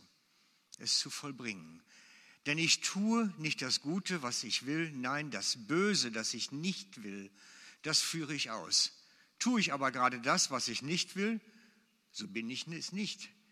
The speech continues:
der das Böse vollbringt, sondern die Sünde, die in mir wohnt.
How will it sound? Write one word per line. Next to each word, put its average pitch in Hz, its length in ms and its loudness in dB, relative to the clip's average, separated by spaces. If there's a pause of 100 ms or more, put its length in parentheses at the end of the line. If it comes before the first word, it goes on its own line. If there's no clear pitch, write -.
(240)
der 123 80 0
das 113 180 2
Böse 127 340 0
vollbringt, 131 600 -2
sondern 117 400 -2
die 123 320 -4
Sünde, 117 560 -4 (680)
die - 160 -6
in 139 220 -4
mir 135 320 -4 (160)
wohnt. 107 640 -10